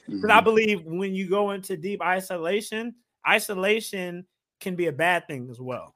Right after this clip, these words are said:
Speaker 2: Yeah, facts, facts.
Speaker 1: Isolation can, because then you're just stuck with your thoughts.
Speaker 2: Thoughts.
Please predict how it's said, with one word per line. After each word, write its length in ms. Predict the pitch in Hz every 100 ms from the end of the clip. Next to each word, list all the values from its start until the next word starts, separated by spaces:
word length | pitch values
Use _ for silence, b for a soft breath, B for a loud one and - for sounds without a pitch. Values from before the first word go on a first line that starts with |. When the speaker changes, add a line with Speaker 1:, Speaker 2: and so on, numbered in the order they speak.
| _ _ _ 117
Speaker 2:
Yeah, 240 | 113 - - -
facts, 320 | 87 - -
facts. 320 | 82 - -
Speaker 1:
Isolation 540 | 170 - 190 196 202 175
can, 80 |
because 200 | 156 160
then 200 | 147 190
you're 120 | 180 160
just 280 | 156 - -
stuck 380 | - 190 -
with 100 | 160 127
your 120 | 131
thoughts. 460 | - 135 - -
Speaker 2:
Thoughts. 180 | 180 -